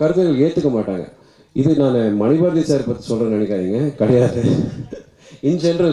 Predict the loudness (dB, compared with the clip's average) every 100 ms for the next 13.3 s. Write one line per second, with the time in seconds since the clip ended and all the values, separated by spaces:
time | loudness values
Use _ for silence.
0 | 0 -2 -2 -6 -16 -20 -20 -20 -20 _
1 | _ 2 2 4 2 2 -2 -6 -18 -18
2 | -4 -2 0 0 0 2 0 0 2 0
3 | -4 -12 _ _ -20 _ -4 0 2 4
4 | 4 2 2 0 0 0 0 0 0 0
5 | 0 0 -2 -2 0 0 0 0 0 -2
6 | -12 _ _ _ _ -18 -4 0 0 0
7 | 0 0 -2 -2 -4 -2 -2 0 -2 0
8 | 0 0 0 2 2 2 2 -2 0 -2
9 | 0 -4 0 0 0 0 -2 -2 0 0
10 | 0 -2 -2 -6 -16 -20 -20 -20 -20 -12
11 | -2 0 2 0 -2 -6 -14 -14 -20 _
12 | _ -2 2 4 2 2 2 2 2 2
13 | 2 2 0